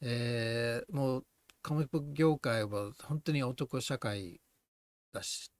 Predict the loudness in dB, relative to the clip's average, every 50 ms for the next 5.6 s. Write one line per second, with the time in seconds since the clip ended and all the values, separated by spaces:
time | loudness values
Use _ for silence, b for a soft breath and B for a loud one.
0 | _ _ -6 -4 -2 2 4 6 8 8 8 6 2 _ _ _ -18 -12 -8 -6
1 | -4 -4 -2 -2 -2 -2 -2 -4 -4 -4 -4 -4 -4 -4 -4 -6 -6 -6 -6 -8
2 | -10 -12 -14 _ _ _ _ _ _ _ _ -4 -4 -2 0 2 4 4 4 6
3 | 6 6 6 6 2 0 0 0 -2 0 0 0 0 0 0 0 0 0 2 2
4 | 2 0 0 -2 -2 -2 -2 -2 -4 -8 -10 -12 -16 -20 -20 _ _ _ _ _
5 | _ _ _ -10 -6 -6 -4 -4 -4 -6 -8 -10